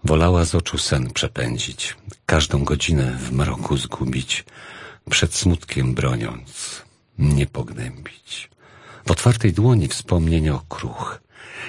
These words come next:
jakże bezradnie w niej przylega, jak cicha miłość, której ogrom zawarły słowa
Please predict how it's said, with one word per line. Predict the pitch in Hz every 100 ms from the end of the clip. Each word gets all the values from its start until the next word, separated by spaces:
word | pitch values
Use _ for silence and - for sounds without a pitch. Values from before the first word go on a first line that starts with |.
| -
jakże | 98 90 87
bezradnie | 80 78 87 87 67 64
w | 64 64
niej | 65 64 64 67
przylega, | - - 64 64 64 67 58 - - - - - -
jak | 67 -
cicha | - 78 71
miłość, | 76 87 62 62 - -
której | - - - 67 -
ogrom | 71 65 71 67 65 - - - - - - -
zawarły | - - 71 73 71 69
słowa | - - 64 60 64 62